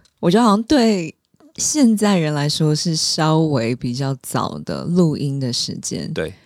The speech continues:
Speaker 1: 但第一个惊讶的就是你今天看起来很棒。然后如果要回答说如何让自己活得很有能量，
Speaker 2: 嗯。
Speaker 1: 我觉得我好像在想的时候不是去把有能量作为我的目标。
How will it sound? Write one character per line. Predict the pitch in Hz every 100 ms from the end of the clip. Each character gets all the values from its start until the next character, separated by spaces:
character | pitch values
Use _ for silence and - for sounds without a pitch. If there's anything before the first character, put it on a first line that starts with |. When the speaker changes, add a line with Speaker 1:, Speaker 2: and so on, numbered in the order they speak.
| _ - -
Speaker 1:
但 | 277 233 _
第 | 240
一 | 226
个 | 165 -
惊 | - 185 180
讶 | 180 139
的 | - -
就 |
是 | - 139
你 | 127
今 | 139
天 |
看 | 147
起 | 131
来 | 139
很 | -
棒。 | 131 - - - - - -
然 | 151 151
后 | 180 170
如 | 147
果 | 156
要 | 156 170 165 156
回 | 160 147
答 | 143 143
说 | 143 147
如 | 143
何 | 156
让 | 180 165
自 | 160
己 | 135 -
活 | - 147
得 |
很 | 156
有 | 151
能 | 139 123 135
量， | 147 127 165 -
Speaker 2:
嗯。 | - 85 85 95 _ _ _ _ _ _ _ _ _ - - - _ _ _ _ -
Speaker 1:
我 | 156
觉 | 226
得 | 381
我 | 208
好 | 165
像 | 170
在 | 254
想 | 262 170 131
的 | 135
时 | -
候 | 151 202
不 | -
是 | 147 175
去 | 170 175
把 | 160 139 92 80 _
有 | 156 131
能 | 135 131 143
量 | 180 156
作 | 147
为 | 131
我 | 131
的 |
目 | 123 123 131
标。 | 143